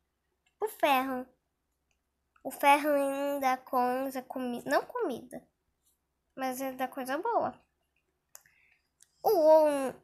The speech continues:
o ouro, ele dá ar, armadura, no caso, né? Armadura. Tipo, esse capacete assim, ó. Mas eu já tô com um bom, esse aqui é mais ruim.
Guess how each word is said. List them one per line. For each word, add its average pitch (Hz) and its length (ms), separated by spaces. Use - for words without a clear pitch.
o 294 160
ouro, 302 320
ele 311 240
dá 285 800
ar, 277 600
armadura, 262 920
no 220 140
caso, 220 380
né? 208 500
Armadura. 220 680
Tipo, - 180
esse - 80
capacete - 640
assim, - 240
ó. 277 320
Mas 233 280
eu 233 60
já 254 140
tô 277 160
com - 140
um 330 120
bom, - 300
esse - 180
aqui 262 140
é 269 40
mais 294 200
ruim. 233 260